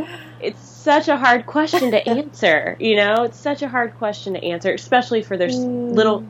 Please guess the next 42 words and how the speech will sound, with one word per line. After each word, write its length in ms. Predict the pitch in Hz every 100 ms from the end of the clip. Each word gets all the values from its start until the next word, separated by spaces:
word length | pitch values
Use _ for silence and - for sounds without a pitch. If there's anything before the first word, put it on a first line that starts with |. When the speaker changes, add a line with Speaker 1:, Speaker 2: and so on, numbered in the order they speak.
| -
Speaker 1:
their 140 | - 202
little 240 | 214 233
minds. 300 | 220 247 202
It's 100 | 226
hard 180 | - 320
for 120 | 320 262
adults. 640 | 214 262 277 104 - -
Speaker 2:
Yes. 460 | 233 226 233 262 269
Speaker 1:
So, 220 | 220 214 - - - - -
you 100 | 240
know, 100 | 220
for 180 | 208 226
a 100 | 196
child, 520 | 190 - 262 269 220
it's 140 | 196 196
even, 360 | 208 190 180 170
it's 140 | - -
even 160 | 185
harder 400 | 180 226 220 190 170
to 180 | - 185
explain 560 | - - 226 208 208
or 80 | 202
to 120 | 196
express 460 | 190 - 214 247 240
'cause 160 | 220 208
there's 200 | 190 220
not 180 | 220
really 200 | - 233 196
a 20 |
good 240 | 185 196
answer. 640 | 185 180 196 - 233 240 254 - - - -
Um, 520 | 202 190 185 175 170 170 - - -
but 160 | - 214
the 100 | 208
best 320 | 202 220 -
answer 360 | 233 208 208 190
that 100 | 185
I 60 |
can 100 | 175
come 220 | 180 185
up 140 | 175 -
with 280 | 165 170